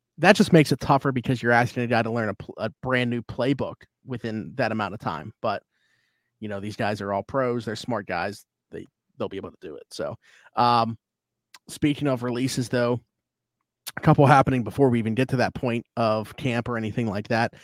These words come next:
Uh, Arthur Maulet and Witherspoon, Ahkello Witherspoon, both released over the last week. Uh,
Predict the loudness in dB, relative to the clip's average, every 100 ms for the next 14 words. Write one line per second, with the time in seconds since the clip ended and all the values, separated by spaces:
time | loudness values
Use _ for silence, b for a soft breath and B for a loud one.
0 | B B B _ _ 6 6 8 8 8
1 | 8 10 8 6 4 4 4 0 _ _
2 | _ -6 -4 -6 -10 -14 -8 -6 -4 -4
3 | -4 -4 -6 -4 -2 -2 -2 -2 -4 -2
4 | -2 -2 0 0 -2 -4 -10 -12 -16 b
5 | b b 0 2 2